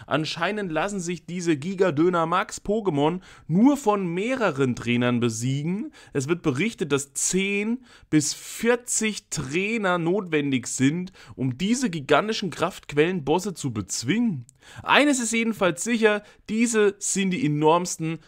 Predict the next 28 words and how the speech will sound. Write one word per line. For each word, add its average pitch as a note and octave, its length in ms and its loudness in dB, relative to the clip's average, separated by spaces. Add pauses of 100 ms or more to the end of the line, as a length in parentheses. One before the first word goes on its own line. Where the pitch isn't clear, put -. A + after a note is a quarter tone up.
(100)
Herausforderungen, B2+ 1200 0 (240)
die E3 120 -2
es F3+ 120 -2
in A#2+ 120 -4
Pokémon B2+ 420 -2
Go B2+ 200 2
je D#3 380 -2
gegeben A#2+ 720 0
hat. C3+ 380 -6 (340)
Ich C3 200 -6
bin A#3+ 240 4
gespannt, D#3 480 2
ob D#3 140 0
das B2 200 0
wirklich C#3 380 -2
so B2 140 -4
ist. F#3+ 460 -2
Was A#2 180 0
ist A#3 260 -2
denn G3 200 2
die C3+ 100 -2
schwierigste F#3+ 580 -4
Herausforderung D3 680 0
bisher C#3 340 0
gewesen? F#3 640 -4
Meiner E3 280 0
Meinung D#3+ 340 0
nach C#3+ 320 2